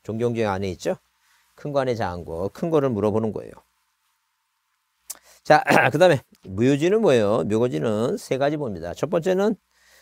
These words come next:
자, 도농법에 의한 거기 묘지공원 줄 치세요. 어,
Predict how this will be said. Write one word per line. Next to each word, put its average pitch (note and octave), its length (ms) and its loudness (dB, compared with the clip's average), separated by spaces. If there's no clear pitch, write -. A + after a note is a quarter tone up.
자, G2+ 420 4
도농법에 D3+ 440 2
의한 C#3+ 580 2
거기 A2 220 -2
묘지공원 C#3 500 2
줄 C3 140 -6
치세요. B2+ 580 -6
어, D#2+ 420 -6